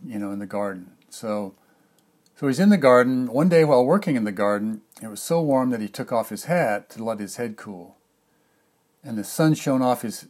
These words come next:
golden hair so brightly that the beams of light went all the way into the bedroom of the king's daughter, which was close to the garden.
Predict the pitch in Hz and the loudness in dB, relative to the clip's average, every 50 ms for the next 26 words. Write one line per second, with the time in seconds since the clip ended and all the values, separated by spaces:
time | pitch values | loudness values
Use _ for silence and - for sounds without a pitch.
0 | _ _ _ - - 127 120 117 117 110 113 117 110 107 98 - - - - 139 | _ _ _ -6 -4 -4 -4 -4 -6 -6 -6 -6 -6 -6 -6 -6 -8 -4 -2 0
1 | 131 127 107 123 127 123 123 123 110 98 95 95 95 92 101 - - 92 95 123 | 0 0 -2 0 0 2 2 0 -2 -6 -10 -10 -10 -14 -14 -14 -14 -10 -6 -2
2 | 123 120 117 107 107 95 101 117 113 113 110 110 101 101 104 98 110 135 143 147 | -2 -2 -2 -4 -6 -6 -2 0 0 0 0 -2 -6 -10 -10 -4 0 2 2 2
3 | 156 147 135 127 127 120 120 113 107 - 110 104 98 139 160 190 165 120 107 104 | 2 0 0 0 0 -2 -2 -4 -8 -8 -10 -8 -2 0 0 0 0 -2 -4 -4
4 | 101 101 104 - _ _ _ _ _ _ _ _ _ _ - - 107 110 107 - | -4 -6 -8 -10 _ _ _ _ _ _ _ _ _ _ -18 -12 -12 -12 -10 -6
5 | 127 117 110 104 95 98 123 120 127 120 104 95 95 95 98 - - 95 - - | -6 -4 -4 -4 -2 2 4 4 4 4 2 0 -6 -8 -12 -14 -16 -18 -16 -12
6 | - 127 113 104 - - 98 95 90 98 104 104 104 98 92 87 90 | -8 -8 -8 -8 -8 -14 -16 -14 -8 -6 -4 -4 -4 -4 -6 -10 -14